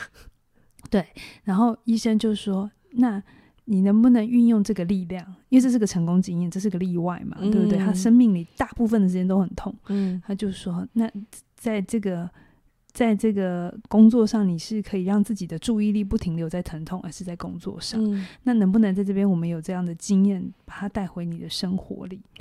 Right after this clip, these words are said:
Speaker 1: 哦。
Speaker 2: 嗯，然后那次之后，
Speaker 1: 嗯。
Speaker 2: 这个，呃，案主，他的疼痛其实没有消失，
Speaker 1: 嗯。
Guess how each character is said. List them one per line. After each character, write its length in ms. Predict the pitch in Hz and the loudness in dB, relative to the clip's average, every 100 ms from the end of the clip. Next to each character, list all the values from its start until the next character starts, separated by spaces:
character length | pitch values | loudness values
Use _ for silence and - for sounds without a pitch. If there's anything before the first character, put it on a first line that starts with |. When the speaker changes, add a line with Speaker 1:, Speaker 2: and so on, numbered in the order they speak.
| - _ _ _ _ | -20 _ _ _ _
Speaker 1:
哦。 240 | 180 233 220 | 2 4 4
Speaker 2:
嗯， 340 | 233 226 208 185 | 0 -4 -4 -2
然 100 | 226 | 0
后 160 | 302 330 269 _ - | 0 -4 -12 _ -6
那 260 | 330 349 | 0 4
次 240 | 247 - 240 | 4 2 0
之 280 | 190 190 190 | 0 -2 -4
后， 400 | - 185 160 165 - | -2 -2 -2 -6 -6
Speaker 1:
嗯。 340 | 214 196 175 _ _ - | -4 -2 -6 _ _ -8
Speaker 2:
这 120 | 285 | -2
个， 200 | 254 196 - _ _ _ | 0 -2 -8 _ _ _
呃， 320 | 196 185 175 175 - | -6 -4 -6 -8 -2
案 200 | 262 185 | 0 0
主， 220 | - - - _ | -2 -18 -20 _
他 160 | - 294 | -2 2
的 80 | 262 | 2
疼 240 | 190 190 | 2 2
痛 180 | 247 220 | 4 2
其 140 | - | 0
实 120 | 175 | 0
没 260 | 190 190 180 | 4 4 4
有 120 | 202 | 2
消 260 | 156 160 160 | -2 -8 -8
失， 220 | - - | -8 -12
Speaker 1:
嗯。 120 | 156 | -16